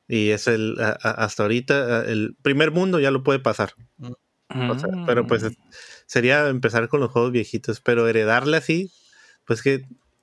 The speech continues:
Speaker 1: no quiero que me entierren con todo. <laughs>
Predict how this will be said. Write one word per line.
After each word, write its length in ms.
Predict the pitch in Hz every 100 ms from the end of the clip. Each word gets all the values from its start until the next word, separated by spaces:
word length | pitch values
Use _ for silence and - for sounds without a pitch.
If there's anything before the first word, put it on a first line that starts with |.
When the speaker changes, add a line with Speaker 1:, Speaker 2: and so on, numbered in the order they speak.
| _ 120
Speaker 1:
no 260 | 107 117
quiero 180 | 131 135
que 120 | 127 117
me 100 | 110
entierren 380 | 101 104 113 120
con 180 | 104 85
todo. 340 | 104 110 113
<laughs> 1040 | 143 - - 165 175 180 180 170 156 143